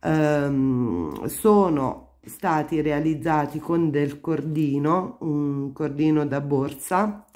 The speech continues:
eh, di quelli in cotone, nel mio caso è, diciamo, nocciola glitterato,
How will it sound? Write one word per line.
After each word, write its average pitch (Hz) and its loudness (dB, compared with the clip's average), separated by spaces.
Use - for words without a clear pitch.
eh, 165 0
di 180 0
quelli 185 2
in 202 6
cotone, 160 2
nel 175 0
mio 165 2
caso 165 0
è, 147 0
diciamo, 147 -2
nocciola 147 -2
glitterato, 143 0